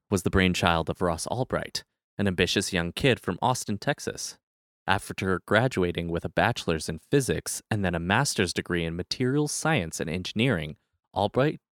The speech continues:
first tried his hand at day trading. He quickly realized this was not for him and attempted to create a video game company that also failed. He then partnered with a close friend, and the two built an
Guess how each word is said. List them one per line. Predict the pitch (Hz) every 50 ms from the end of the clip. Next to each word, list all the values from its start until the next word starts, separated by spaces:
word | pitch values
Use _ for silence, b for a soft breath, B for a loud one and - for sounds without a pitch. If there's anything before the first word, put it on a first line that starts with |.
| _ -
first | - 147 147 - - -
tried | - 110 104 110 104
his | 98 - -
hand | - 110 110 101 90
at | 107 - -
day | - 180 208
trading. | - - - - 52 - - - _ _ _ _ _ _ _ _ -
He | 101 90
quickly | - - 101 - - 98 92 90 87 85 82 -
realized | - 104 107 113 113 101 92 87 85 85 85 - -
this | 113 107 95 - -
was | - 90 -
not | 120 123 123 -
for | - 107 95
him | 95 98 85 78 76
and | 76 76 82
attempted | 87 - - - 113 113 - 127 120 -
to | -
create | - - - 85 78 80 -
a | - 117
video | 120 160 170 214 170 104
game | 85 - 82 80 80
company | - - 98 87 - - 80 85 82 80 - _ _ _ _ _ _ _ _ -
that | 139 120
also | 101 87 80 - - 82
failed. | - - 127 120 104 80 67 - - - - - _ _ _ _ _ _ _ _ -
He | 107
then | 104 - 90 95 101 -
partnered | - 127 107 - - 98 87 - 85
with | 90 90
a | 90
close | - - 117 110 95 - -
friend, | - - - 165 175 123 92 87 85 - -
and | 92 101
the | 98 -
two | - - - 127 139 143
built | 147 156 151 - -
an | 170